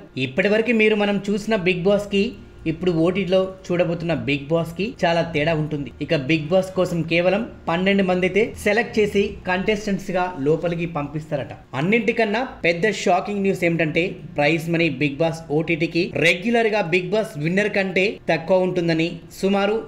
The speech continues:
ఇరవై ఐదు లక్షలు ఉంటుందని నెట్టింట వార్తలు వినిపిస్తున్నాయి. ఇప్పటికీ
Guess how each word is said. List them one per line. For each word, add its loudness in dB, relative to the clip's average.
ఇరవై 4
ఐదు 2
లక్షలు 0
ఉంటుందని 2
నెట్టింట 0
వార్తలు 0
వినిపిస్తున్నాయి. -8
ఇప్పటికీ -2